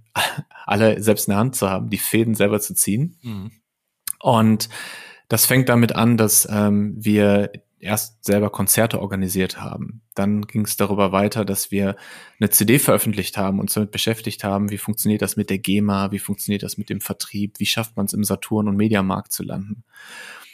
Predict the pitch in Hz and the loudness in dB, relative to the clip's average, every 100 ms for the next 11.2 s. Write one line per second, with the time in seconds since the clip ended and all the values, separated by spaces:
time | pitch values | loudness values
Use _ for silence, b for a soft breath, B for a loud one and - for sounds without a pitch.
0 | B B _ 120 113 113 113 113 - 107 | B B _ 4 6 6 4 2 -2 2
1 | 104 104 104 113 117 120 117 107 - 107 | 4 4 4 2 2 0 0 -2 -4 -4
2 | 107 107 101 104 107 104 - 104 - - | -2 -2 -2 2 2 0 -6 -6 -6 -8
3 | 107 101 98 98 101 101 95 95 92 127 | -2 -2 0 -2 0 0 0 2 2 2
4 | 147 127 - 117 113 - 113 107 110 113 | 0 -4 -6 -6 -6 -4 -4 -2 -4 -6
5 | 113 _ 98 98 101 110 113 107 - 107 | -10 _ -8 -6 -4 -2 -2 -2 -4 -4
6 | 104 104 104 - 104 107 101 - - 101 | -2 -2 -4 -6 -8 -6 -8 -10 -4 -2
7 | 123 104 101 95 92 95 95 127 B B | -2 -2 0 0 -2 -2 -2 -4 B B
8 | B B B B B _ 113 113 110 98 | B B B B B _ 4 4 4 2
9 | 120 - 113 104 101 - 120 123 98 - | 0 2 4 4 4 2 2 2 2 2
10 | 104 101 - 95 98 107 - - 98 101 | 2 2 0 -2 -2 -4 -4 -6 0 2
11 | 107 | 0